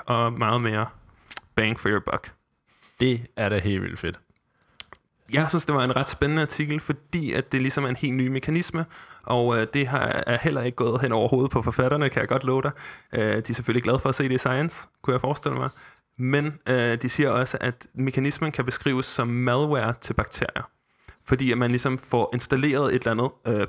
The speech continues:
Speaker 1: program, som så gør, at man kan, øh, angribe nogle veje, hvor man tidligere ikke havde adgang.
Speaker 2: Og det sjove, synes jeg også, er, at det her smart molekyl er jo i sig selv ikke et antibiotikum. Det er bare noget, som, hvis man giver det sammen med noget andet, så virker det.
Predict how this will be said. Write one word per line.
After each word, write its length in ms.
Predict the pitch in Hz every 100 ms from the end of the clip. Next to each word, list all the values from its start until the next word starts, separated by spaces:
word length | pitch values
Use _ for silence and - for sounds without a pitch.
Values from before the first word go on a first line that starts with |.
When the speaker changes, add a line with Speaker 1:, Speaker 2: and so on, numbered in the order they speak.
| -
Speaker 1:
program, 340 | 113 160 180 - _ -
som 160 | -
så 140 | 127 131
gør, 220 | 120 123
at 200 | - 123
man 200 | 120 113
kan, 300 | - 113 107 _ 113
øh, 200 | 110 104 _
angribe 580 | 120 127 - 120 110 113 -
nogle 240 | 117 113
veje, 340 | 110 101 117 143
hvor 240 | 123 110 -
man 160 | 113 113
tidligere 340 | - 120 120 -
ikke 160 | -
havde 140 | - - -
adgang. 340 | - - - _ _ _ - - - -
Speaker 2:
Og 80 | -
det 100 | 104
sjove, 240 | - 113 123
synes 200 | 120 110
jeg 80 |
også, 220 | 98 101 92
er, 180 | 98 101
at 140 | 104
det 100 | 104
her 260 | 123 131 -
smart 400 | - - 107 104
molekyl 440 | 113 107 104 104 101
er 100 | 98
jo 80 | 101
i 80 |
sig 160 | 104 104
selv 280 | - 139 110
ikke 180 | 113 120
et 80 | 117
antibiotikum. 800 | 92 92 98 98 - 104 90 92
Det 240 | - 95
er 100 | 92
bare 440 | 90 98 101 113 117
noget, 360 | 107 101 107
som, 360 | - 98 90 90 _ _ -
hvis 140 | 104
man 100 | 98
giver 140 | 95 90
det 80 | 73
sammen 260 | 147 147
med 80 | 98
noget 100 | 82
andet, 140 | 78
så 80 | -
virker 260 | 87 87
det. 100 | 82